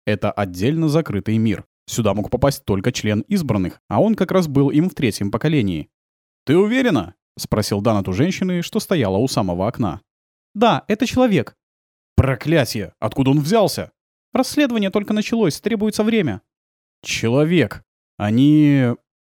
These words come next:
Подошёл и посмотрел на картину, где был изображён обнажённый человек, заключённый в круг. «Они ведь так давно вымерли.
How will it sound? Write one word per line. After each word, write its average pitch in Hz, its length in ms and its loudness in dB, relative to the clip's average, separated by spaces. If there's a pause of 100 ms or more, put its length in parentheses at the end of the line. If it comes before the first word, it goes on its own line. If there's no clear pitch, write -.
(200)
Подошёл 101 420 0
и 196 120 -4
посмотрел 151 460 -2
на 113 120 0
картину, 160 420 0
где 98 240 -2
был 92 160 -4
изображён 104 640 -2
обнажённый 135 560 0
человек, 120 400 -2
заключённый 117 580 -2
в - 80 -6
круг. - 300 -4 (500)
«Они 139 280 0
ведь 190 180 -2
так 190 180 2
давно 190 240 2
вымерли. 127 540 2